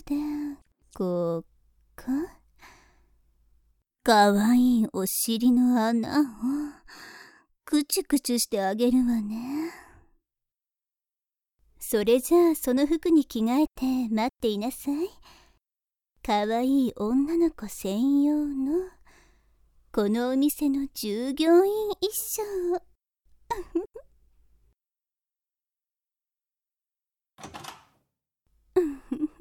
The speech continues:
お待たせしました、お客様。あ、いや、女の子の服装似合って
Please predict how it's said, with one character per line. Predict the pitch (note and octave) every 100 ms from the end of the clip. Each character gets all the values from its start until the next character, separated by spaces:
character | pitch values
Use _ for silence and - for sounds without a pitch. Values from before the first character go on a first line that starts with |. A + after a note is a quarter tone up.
| G#4 _ _ - - - _ _ _ _ _ _ _ -
お | A3+
待 | A#3+ C#4
た |
せ | - C#4
し | -
ま | C4 D#4
し | - -
た、 | C4+ F4 - _ _ _ _
お | G3+ F#3+
客 | G3+ -
様。 | - - C#4 B3+ A#3+ D#4 G4 - _ _ _ _ _ - - - _ _ _ _ -
あ、 | D#4 F#4 - - - - - - - - - - _ - -
い | D#4 C#4
や、 | C#4 C#4+ G4+ D5 - - - - - _ _ _ _ _ -
女 | A#3+ C4+ D4+
の | D#4 D#4
子 | C#4+
の | A#3
服 | A#3 A3+ -
装 | - D4 E4
似 | D4+ C#4+ C4
合 |
っ |
て | C#4+